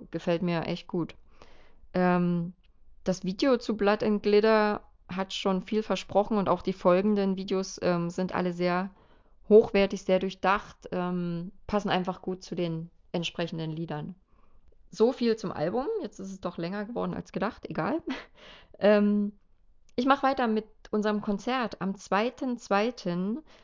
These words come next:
waren wir nämlich in Dresden im Beatpol, ähm, zur Club and Glitter Tour.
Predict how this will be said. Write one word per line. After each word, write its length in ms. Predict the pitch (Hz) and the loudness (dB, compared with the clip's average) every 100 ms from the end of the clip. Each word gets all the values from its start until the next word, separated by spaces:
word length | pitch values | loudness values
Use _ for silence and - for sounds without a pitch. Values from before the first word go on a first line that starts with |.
| _ | _
waren 240 | - 190 233 | 0 4 4
wir 80 | 202 | 4
nämlich 400 | 196 190 190 - | 2 0 -2 -4
in 140 | 175 | -4
Dresden 320 | 208 233 - | -2 -4 -2
im 160 | 180 170 | -4 -4
Beatpol, 580 | 226 - - 180 226 - | -8 -6 0 2 2 0
ähm, 420 | - 196 196 196 | -2 0 0 -4
zur 380 | - - 185 185 | -4 0 0 -2
Club 500 | - - 190 240 - | -14 -6 -4 -4 -4
and 300 | - 214 214 | -6 -6 -8
Glitter 420 | - 196 269 220 170 | -6 -2 0 -2 -4
Tour. 420 | - 160 151 180 | -6 -4 -4 -8